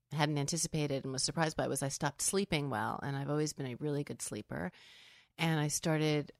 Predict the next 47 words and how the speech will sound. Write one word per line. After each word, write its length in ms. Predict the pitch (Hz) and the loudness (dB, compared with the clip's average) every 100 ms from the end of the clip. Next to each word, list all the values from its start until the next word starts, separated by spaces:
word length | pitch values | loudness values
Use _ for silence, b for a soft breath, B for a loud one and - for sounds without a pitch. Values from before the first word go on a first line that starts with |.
| _ - | _ -6
having 300 | 156 147 143 | -2 0 0
this 280 | 139 - | 0 0
thing, 200 | - 214 170 | 0 2 2
which 140 | - | 2
has 120 | 156 | 2
now 200 | 165 160 | 4 4
gone 200 | 160 143 | 2 0
away, 280 | 143 143 135 | 2 2 4
although 160 | 131 135 | 2 -2
for 140 | - | 0
a 60 | 143 | 0
lot 140 | 143 | 2
of 80 | 139 | 0
women 200 | 139 139 | -2 -2
it 100 | - | -4
kind 160 | 139 131 | -4 -4
of 120 | 139 | -4
never 280 | 120 135 131 | -2 -2 -2
does. 360 | 120 117 131 - | 0 0 0 0
But 200 | 139 - | 0 2
I 100 | 147 | 0
started 280 | - 160 | 0 0
waking 280 | 143 143 160 | 0 0 0
up 140 | 143 - | 0 -2
at, 60 | |
like, 140 | 127 - | -4 -6
four 300 | - 139 127 | -2 0 2
A 60 | 127 | 2
M 440 | 123 131 139 147 - _ | 0 -2 -4 -6 -12 _
and 180 | 143 139 | -4 -2
was 120 | 143 | -2
awake 320 | 143 127 135 | -2 -2 -4
until, 220 | 143 135 - | -6 -6 -6
like, 140 | - | -4
six, 320 | - 196 - | -2 0 -2
six 180 | - - | -4 -2
thirty, 260 | - 160 147 | 2 2 2
like, 140 | 127 - | -2 -4
wide 280 | 160 135 131 | 0 2 2
awake 340 | 123 113 - | 0 -2 -2
and 200 | - 170 | -2 0
not 280 | 180 175 208 - | 2 4 2 4
anxious 640 | 156 165 - 160 151 - | 2 4 2 2 2 2
or 200 | 139 127 - B B B | 2 0 -2 B B B
just 300 | - 170 - | 0 0 0
wide 300 | 151 147 139 | -2 2 2
awake. 460 | 139 135 127 - - | 2 0 -2 -2 -4